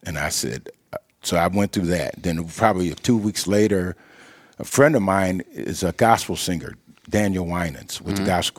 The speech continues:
Speaker 1: group, the Winans.
Speaker 2: Uh-huh.
Speaker 1: Daniel was in town this week, actually. We
Speaker 2: No
Speaker 1: actually
Speaker 2: kidding.
Speaker 1: played golf. He lives in Arizona.
Speaker 2: Huh.
Speaker 1: And so Danny, uh, uh, Danny, through all this, we played basketball, and I was kinda hiding it from everybody. And, uh, uh,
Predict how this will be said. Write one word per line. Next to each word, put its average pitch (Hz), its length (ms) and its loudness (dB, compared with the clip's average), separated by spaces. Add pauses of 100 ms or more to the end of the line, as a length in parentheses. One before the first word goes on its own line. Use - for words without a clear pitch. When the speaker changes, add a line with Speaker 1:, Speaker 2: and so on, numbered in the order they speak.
Speaker 1:
group, 82 100 -10
the 85 80 -8
Winans. 87 520 -6 (100)
Speaker 2:
Uh-huh. 139 240 2
Speaker 1:
Daniel 175 240 6
was 120 120 2
in 135 100 4
town 160 300 4
this 101 140 -2
week, 92 180 0
actually. 104 360 0
We 90 80 -4
Speaker 2:
No 254 160 4
Speaker 1:
actually - 220 4
Speaker 2:
kidding. - 60 -2
Speaker 1:
played 104 200 2
golf. 101 320 0
He 104 100 -2
lives 101 200 0
in 87 100 -2
Arizona. 87 560 -4 (240)
Speaker 2:
Huh. 190 100 2 (560)
Speaker 1:
And 110 160 2
so 101 160 2
Danny, 113 540 2 (220)
uh, 82 340 0 (160)
uh, 64 240 -4
Danny, 104 480 0
through 95 300 -2
all 98 260 6
this, 92 460 -2 (680)
we 113 100 4
played 101 280 4
basketball, 87 640 2
and 90 100 -2
I 98 60 0
was 104 120 -2
kinda 98 220 2
hiding 95 360 2
it - 100 -4
from 85 220 -4
everybody. 78 680 -4 (800)
And, 90 220 2
uh, 82 300 -2 (160)
uh, 78 300 -2